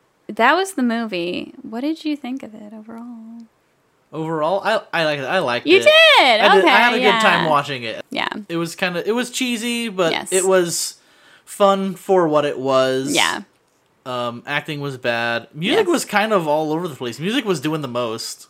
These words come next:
Speaker 1: I, well, it was a lot of, like, instrumental, like, piano type of stuff,
Speaker 2: Yeah,
Speaker 1: right?
Speaker 2: but it was
Speaker 1: Yeah.
Speaker 2: always, and, like, there's, like, flutes and stuff. It was very, any, like, emotion they were trying to get,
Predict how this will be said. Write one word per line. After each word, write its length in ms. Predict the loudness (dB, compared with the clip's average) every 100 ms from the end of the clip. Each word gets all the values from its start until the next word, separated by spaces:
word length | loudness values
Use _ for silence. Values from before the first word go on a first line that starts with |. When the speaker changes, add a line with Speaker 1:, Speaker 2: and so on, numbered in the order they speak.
| _ -6
Speaker 1:
I, 440 | 2 6 6 4 0
well, 200 | 4 6
it 160 | 6 4
was 160 | 4
a 40 | 6
lot 200 | 6 6
of, 40 |
like, 220 | 4 2 0
instrumental, 680 | -2 0 0 0 0 0
like, 180 | -2 -4
piano 580 | 0 2 4 2 0 -2
type 240 | -4 -8
of 80 | -8
stuff, 320 | -4 -4 -4
Speaker 2:
Yeah, 160 | -4 -2
Speaker 1:
right? 260 | -2 -2
Speaker 2:
but 80 | 0
it 60 | 0
was 100 | 0
Speaker 1:
Yeah. 40 | 2
Speaker 2:
always, 440 | 0 0 -6 -14 _ _ _ _ _ _ _
and, 160 | -6 -2
like, 220 | -2 -2
there's, 160 | -6 -6
like, 140 | -8
flutes 520 | -10 -8 -6 -6 -12 -16
and 140 | -14
stuff. 400 | -8 -4 -4 -2
It 60 | -4
was 200 | -4 -8 -16 -12
very, 640 | -4 0 2 2 -2 -6 _ _ _ _ _ _ -6
any, 240 | -2 0
like, 160 | -2 -2
emotion 460 | -4 -4 -4 -4
they 80 | -2
were 160 | -2 -4
trying 640 | -4 -2 -2 -2 -4 -6
to 360 | -4 -2 -2 -2
get, 420 | 2 2 0